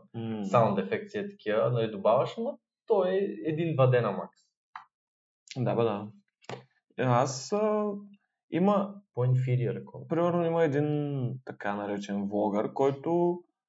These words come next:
Speaker 2: Българин?
Speaker 1: Не, американец, който, примерно, в началото на влога си прави нещо като мини синематик клип, а, нали, филмче.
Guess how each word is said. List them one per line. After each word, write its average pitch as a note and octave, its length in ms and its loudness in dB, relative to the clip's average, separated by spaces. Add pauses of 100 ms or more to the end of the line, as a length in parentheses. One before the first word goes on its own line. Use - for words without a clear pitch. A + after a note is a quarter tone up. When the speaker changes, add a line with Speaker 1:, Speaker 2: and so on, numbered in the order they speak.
(720)
Speaker 2:
Българин? C3 440 2 (200)
Speaker 1:
Не, D3 400 0
американец, B2+ 600 2
който, F#3 720 4
примерно, F3+ 420 2
в D3+ 80 -8
началото D3 480 6
на C#3+ 340 2
влога A2+ 400 4
си C3+ 480 -4 (600)
прави F3 300 6
нещо F3 340 -2
като G3 720 2 (640)
мини F#3+ 720 4 (520)
синематик D3 640 -2 (400)
клип, C3 320 -4
а, B2 320 2 (360)
нали, B2 320 -2
филмче. B2+ 500 -4